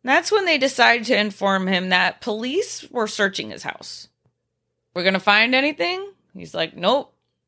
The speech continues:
"All right. What about your mom's house?" "My mom's?" They found the same type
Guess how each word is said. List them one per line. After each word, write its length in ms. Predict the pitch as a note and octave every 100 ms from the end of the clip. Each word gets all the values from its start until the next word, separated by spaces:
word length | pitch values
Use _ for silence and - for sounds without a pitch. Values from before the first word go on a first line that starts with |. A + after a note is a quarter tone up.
| _ _ _ _
"All 140 | F#3+ G3
right. 320 | B3 B3+ B3+ _ _ -
What 140 | F#3
about 220 | G3+ A3
your 80 | -
mom's 320 | G3+ B3+ D4
house?" 560 | B3+ F#3 D#3+ D#3+ - - _ _ _ _ _
"My 80 | -
mom's?" 720 | D3 F#3 C4+ D#3 D#3+ - - _ _ _ _ _ _ _ _
They 140 | B3+
found 460 | D4 D4 E4 F4 D#4+
the 80 | A#3+
same 720 | - - C4+ D4 D#4 D#4+ D#4+
type 500 | - C#4 B3 B3